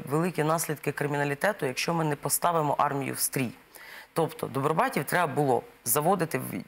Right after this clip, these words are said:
да, були люди, які, ну, як добровільно йшли на мобілізацію. Вони йшли дійсно вірячи і захищаючи країну після того, як Росія анексувала Крим. Вони мали на це право. Але, е, людей треба було ставити відразу в військові підрозділи. Просто наповнювати штати,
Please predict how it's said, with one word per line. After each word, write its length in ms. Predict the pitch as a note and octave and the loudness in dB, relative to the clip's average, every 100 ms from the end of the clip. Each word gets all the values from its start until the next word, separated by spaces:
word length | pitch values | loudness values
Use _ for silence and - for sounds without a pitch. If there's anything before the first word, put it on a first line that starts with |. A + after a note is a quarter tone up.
| - | -10
да, 180 | B2+ E3+ | 0 0
були 260 | - F3+ E3+ | 4 4 4
люди, 200 | D#3+ C3 | 4 2
які, 240 | A#2+ C3+ | 0 2
ну, 220 | C#3+ A#2+ A#2+ | 2 0 0
як 120 | C#3+ C#3 | 0 0
добровільно 400 | C#3+ D3 F3+ F#3+ | -2 2 2 4
йшли 220 | C#3+ - | 2 0
на 60 | D3 | 0
мобілізацію. 680 | C3+ C3 B2 A#2+ A2 - A2+ | 0 -2 0 2 2 -2 -2
Вони 200 | B2 D3 | 2 2
йшли 380 | - - F3+ F#3 | 2 -2 0 0
дійсно 340 | D#3 D#3+ D3 | 0 -2 -2
вірячи 400 | B2+ D3+ C3+ C#3 - - - | 0 -2 -2 -6 -8 -14 -10
і 80 | - | -2
захищаючи 580 | C3+ D3 D3 E3 D#3 - | 0 0 0 2 2 0
країну 380 | - C#3+ F3 D#3 | 0 2 4 2
після 320 | - - C3+ | 0 0 0
того, 180 | C3+ D3 | 2 2
як 140 | C3 | 2
Росія 320 | C3 - D3 | 0 0 2
анексувала 480 | C3 C3 - C3+ C3 | 2 0 0 2 2
Крим. 240 | B2 A#2+ - - - - - - | 2 -2 -2 -8 -18 -18 -20 -2
Вони 160 | D#3+ A#3+ | 2 4
мали 220 | G#3+ D3 | 6 4
на 100 | C3+ | 2
це 140 | - | 0
право. 320 | - B2 G#2 - - - - - | 2 2 2 0 -12 -14 -14 -4
Але, 320 | - D#3 A#3 - - | 2 4 4 4 4
е, 240 | D3 D3 | 4 4
людей 280 | D3+ F3 B3+ | 4 4 4
треба 180 | E3+ F3 E3 | 2 2 2
було 120 | D#3 | 2
ставити 440 | - F#3+ F3 E3 | 2 2 2 0
відразу 380 | C#3+ D3 F3+ D3+ | 0 2 2 2
в 40 | |
військові 360 | C3+ C3+ - D3+ | -2 -2 0 0
підрозділи. 580 | - C#3+ B2+ A#2 - G1+ - - - | 0 0 0 0 -4 -8 -12 -20 -2
Просто 340 | C#3 C#3 - B2+ | 2 2 0 -4
наповнювати 520 | C3+ G3+ A3+ F3 E3+ | 0 2 4 2 0
штати, 440 | - C#3 A2+ - | 0 0 0 -2